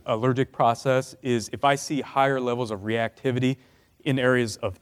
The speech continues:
thinner skin, so around the eyes and around the mouth, and also skin creases where things can concentrate and sit. So nasolabial folds, melolabial folds. So this is a patient that has that kind of patchy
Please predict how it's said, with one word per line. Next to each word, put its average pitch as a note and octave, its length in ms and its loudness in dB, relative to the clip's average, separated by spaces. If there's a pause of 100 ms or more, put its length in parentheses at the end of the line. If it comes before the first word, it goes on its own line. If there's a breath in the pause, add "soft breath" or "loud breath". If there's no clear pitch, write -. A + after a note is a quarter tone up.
thinner D#3 220 2
skin, D3+ 320 -2
so A#2+ 140 -2
around A#2 200 0
the B2 140 0
eyes A2+ 260 4
and A2 80 -8
around A2 200 0
the A2+ 60 -2
mouth, G#2 320 0 (300 soft breath)
and C3 120 0
also B2 580 2
skin C3 280 0
creases B2+ 360 -2
where G#2+ 120 -2
things G#2+ 220 -6
can G2+ 160 -12
concentrate A2 720 -6
and F#2 140 -16
sit. A2 380 -6
So G#2 360 -2 (380 soft breath)
nasolabial A#2+ 640 2
folds, A2 440 0
melolabial A2 640 -2
folds. G#2 440 -6 (1200)
So - 120 2
this D#3+ 100 4
is - 60 -6
a F3 80 2
patient C3+ 360 0
that A#2+ 120 -6
has B2+ 120 -4
that A#2+ 160 -4
kind A#2+ 160 -4
of - 200 -12
patchy A#2+ 480 -2